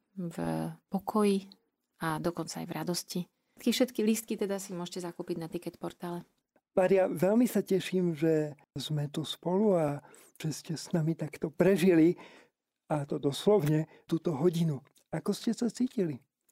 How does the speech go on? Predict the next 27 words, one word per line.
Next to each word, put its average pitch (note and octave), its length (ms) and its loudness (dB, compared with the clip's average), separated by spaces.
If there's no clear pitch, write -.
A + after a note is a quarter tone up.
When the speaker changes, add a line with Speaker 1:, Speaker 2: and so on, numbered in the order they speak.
Speaker 2:
Možno D#3 300 -4
aj D#3 100 -4
so D#3 80 -6
svojím D#3+ 320 -4
manželom. F#3+ 320 2
On, A3 160 2
on A3 160 4
povie A3 300 4
za, G#3 400 4
za G3+ 180 2
seba, D#3+ 300 0
samozrejme. F#3+ 580 0
Speaker 1:
Mhm. G3+ 460 -6
Speaker 2:
Ale F#3 200 4
ako G#3 140 2
si A#3 160 2
sa G#3+ 160 -2
cítila F3+ 560 -2
ty? F3 160 -2
Ako D3+ 240 -4
si - 100 -10
prežívala D#3+ 540 -2
Speaker 1:
No, - 20 -4
Speaker 2:
tento F3 300 -4
Speaker 1:
veľmi C4+ 180 -2
Speaker 2:
čas? - 80 -10
Speaker 1:
príjemne. A3+ 600 -6